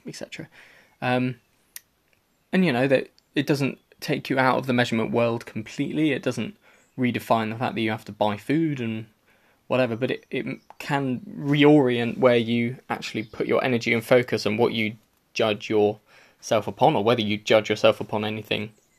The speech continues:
at all. Um, so if you feel like you've got a binary choice, or, um, you, you know, you're, you're really fighting for, <laughs> uh,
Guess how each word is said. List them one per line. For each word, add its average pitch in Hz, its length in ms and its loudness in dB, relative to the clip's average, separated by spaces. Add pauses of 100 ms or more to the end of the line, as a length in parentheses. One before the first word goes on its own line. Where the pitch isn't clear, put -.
at - 160 -6
all. - 180 -4 (600)
Um, 113 340 0 (680)
so 123 400 -2 (300)
if - 140 -10
you 185 80 0
feel 220 260 6
like 160 140 6
you've 135 160 -2
got 139 140 4
a 123 40 0
binary 123 500 4
choice, 135 420 0
or, 113 240 0 (580)
um, 110 400 -2 (1040)
you, 123 100 -12 (840)
you 131 100 -8
know, 110 80 -2
you're, 113 380 -2
you're 127 120 -4
really 120 460 -2 (180)
fighting 113 600 -2
for, 110 260 0 (480)
<laughs> - 480 -20
uh, 110 220 -6